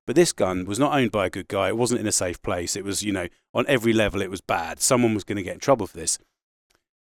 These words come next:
The publisher got in touch with Rigby, the maker of the rifle, and said,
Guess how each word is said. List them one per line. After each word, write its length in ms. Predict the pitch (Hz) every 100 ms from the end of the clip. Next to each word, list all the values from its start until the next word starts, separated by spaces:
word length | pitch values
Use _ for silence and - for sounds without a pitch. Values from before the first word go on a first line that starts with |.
| -
The 340 | 113 107 104 _ -
publisher 400 | 170 143 - 104
got 160 | 95
in 60 | 98
touch 280 | - 113 -
with 200 | 95 -
Rigby, 420 | 117 123 - 98 92
the 140 | 98
maker 500 | 101 127 - 101 82 -
of 140 | -
the 80 | 101
rifle, 320 | 107 104 -
and 60 | 87
said, 260 | 101 92